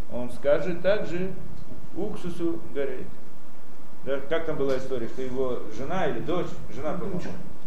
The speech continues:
Speaker 1: или дочь, э, зажиг-, э, хотела зажечь свет, э, свечи, субботние свечи перед субботой.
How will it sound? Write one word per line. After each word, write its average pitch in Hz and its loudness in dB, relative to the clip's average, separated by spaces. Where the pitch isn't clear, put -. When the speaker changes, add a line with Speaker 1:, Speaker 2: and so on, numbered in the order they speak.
Speaker 1:
или - 0
дочь, 151 0
э, 117 0
зажиг-, 120 0
э, 120 0
хотела 165 0
зажечь 143 0
свет, 135 0
э, 120 0
свечи, 131 0
субботние 131 0
свечи 104 0
перед 117 0
субботой. 101 0